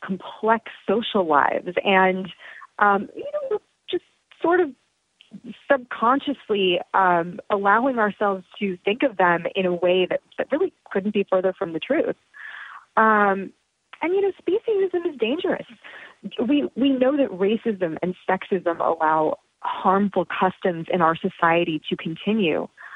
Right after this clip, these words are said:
Um, but speciesism is what keeps the industries that abuse and kill animals in place. And I think that we've learned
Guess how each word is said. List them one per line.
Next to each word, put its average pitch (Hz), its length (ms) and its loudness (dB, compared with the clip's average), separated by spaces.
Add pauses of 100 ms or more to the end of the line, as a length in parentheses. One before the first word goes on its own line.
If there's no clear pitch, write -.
(280)
Um, 196 280 4 (320)
but 202 280 2 (280)
speciesism 202 840 0
is 185 420 2
what 180 160 2 (240)
keeps 196 220 -2 (640)
the 190 220 0
industries 190 680 2
that 180 100 2
abuse 185 640 2
and 170 180 -2 (100)
kill 190 180 4
animals 180 480 2
in 151 160 -2
place. - 380 -2 (640)
And 196 100 2
I 202 80 0 (120)
think 285 300 0
that 208 240 2 (500)
we've 202 160 0
learned 196 440 2